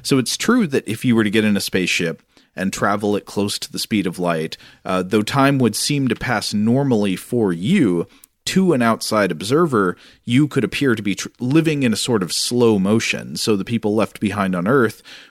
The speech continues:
would age faster in relation. And the magic bureaucrat explains this to the party guests. The point is that Pavel is not actually forty, he's only fourteen.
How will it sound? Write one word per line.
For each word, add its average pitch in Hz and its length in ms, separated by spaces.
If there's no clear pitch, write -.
would 104 380
age 110 360
faster 110 600
in 87 140
relation. 82 680
And 98 280
the 101 60
magic 131 340
bureaucrat 117 600
explains 123 640
this 113 220
to 117 100
the 95 100
party 95 280
guests. - 300
The 120 80
point 156 280
is 117 120
that 113 160
Pavel 113 320
is 98 160
not 156 240
actually 113 400
forty, 101 480
he's 117 220
only 104 240
fourteen. 80 800